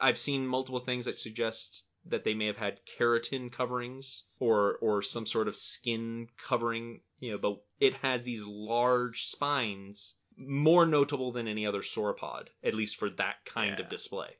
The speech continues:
Speaker 2: Most often I see them reconstructed as dual sails
Speaker 1: Yes, that's
Speaker 2: running
Speaker 1: what I
Speaker 2: down
Speaker 1: see
Speaker 2: the back,
Speaker 1: often.
Speaker 2: the, the, the back of the neck.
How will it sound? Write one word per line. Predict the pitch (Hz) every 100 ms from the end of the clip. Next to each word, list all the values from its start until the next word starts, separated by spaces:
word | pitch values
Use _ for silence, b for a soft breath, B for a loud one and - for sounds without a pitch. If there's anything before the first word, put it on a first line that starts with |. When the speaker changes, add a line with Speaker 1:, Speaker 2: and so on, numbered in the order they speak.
| _ _ 139
Speaker 2:
Most | 135 143 127
often | 113 113
I | 110
see | 107 123
them | 107 98
reconstructed | 104 104 104 - 110 - 104 95
as | 107 98 95 - 135 117
dual | 135 123 113 104
sails | - - 120 113 101 92
Speaker 1:
Yes, | 98 95 - - 127
that's | 120 110
Speaker 2:
running |
Speaker 1:
what | 107
I | 101
Speaker 2:
down | 98
Speaker 1:
see | 98
Speaker 2:
the |
back, | 95 90
Speaker 1:
often. | 98 -
Speaker 2:
the, | 123 117
the, | 110 110 104
the |
back | 107 101 101
of |
the | 92
neck. | 95 87